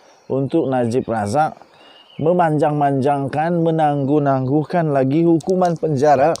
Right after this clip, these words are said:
yang beliau sudah terima daripada Mahkamah Tinggi, daripada Mahkamah Rayuan. Tetapi tuan-tuan dan puan-puan,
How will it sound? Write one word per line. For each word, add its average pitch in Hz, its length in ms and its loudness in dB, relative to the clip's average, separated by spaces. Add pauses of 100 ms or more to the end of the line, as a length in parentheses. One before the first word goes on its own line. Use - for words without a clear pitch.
(220)
yang 143 240 0
beliau 147 400 4
sudah 143 300 0
terima 143 480 0 (720)
daripada 117 640 2
Mahkamah 117 720 -2 (420)
Tinggi, 135 460 0 (480)
daripada 127 800 2
Mahkamah 123 760 -2
Rayuan. 131 640 0 (800)
Tetapi 196 480 2
tuan-tuan 143 320 2
dan 131 140 0
puan-puan, 110 400 -4